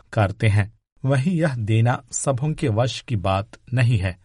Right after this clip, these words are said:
क्योंकि मानवीय स्वभाव के अनुरूप हम देने की अपेक्षा अपने लिए पाने की चाह रखते हैं, और यदि हम अपने को देते भी हैं, तो उन्हें जिनसे हमें कुछ व्यक्तिगत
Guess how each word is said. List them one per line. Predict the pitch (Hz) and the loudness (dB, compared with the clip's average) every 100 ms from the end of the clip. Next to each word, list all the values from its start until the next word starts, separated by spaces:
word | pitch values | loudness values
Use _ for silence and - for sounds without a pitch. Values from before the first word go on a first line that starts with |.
| - | -2
क्योंकि | 131 120 147 | 0 2 2
मानवीय | 110 113 117 131 156 - | 4 6 4 2 -4 -8
स्वभाव | - 120 107 123 135 | -4 -2 0 0 -2
के | 131 - | -6 -4
अनुरूप | 107 104 101 120 143 - - | -2 -2 0 0 -2 -12 -2
हम | 151 185 | 2 2
देने | 117 120 131 | 2 2 2
की | 151 202 | -2 -8
अपेक्षा | - 113 120 113 - 143 - - | -4 -2 -2 -4 -6 -8 -6 -4
अपने | 113 123 123 | -4 -2 -2
लिए | 117 127 135 - _ - | -2 -4 -6 -16 _ -4
पाने | 123 113 135 | 0 2 0
की | 135 143 | -4 -8
चाह | - 120 107 90 - | -4 0 0 -2 -2
रखते | 104 95 - 117 | -2 -2 0 2
हैं, | 104 104 - - | 2 0 -8 -2
और | 117 | 0
यदि | 110 107 123 | 2 2 2
हम | 107 143 - - | 2 2 0 -2
अपने | 107 107 104 | -2 0 -2
को | - 143 180 113 | 0 -2 -2 -6
देते | 98 123 131 180 | 0 0 0 -2
भी | 110 98 | 0 0
हैं, | 95 107 143 - - | 0 0 0 -4 -2
तो | 160 | -2
उन्हें | 190 123 110 143 214 _ _ - | 2 2 4 2 0 _ _ -2
जिनसे | 110 135 - 170 | 2 2 2 0
हमें | 113 110 120 | 2 2 0
कुछ | 117 143 - - | -2 -6 -6 -6
व्यक्तिगत | 113 113 113 - 120 127 | -2 0 -2 -4 -2 -4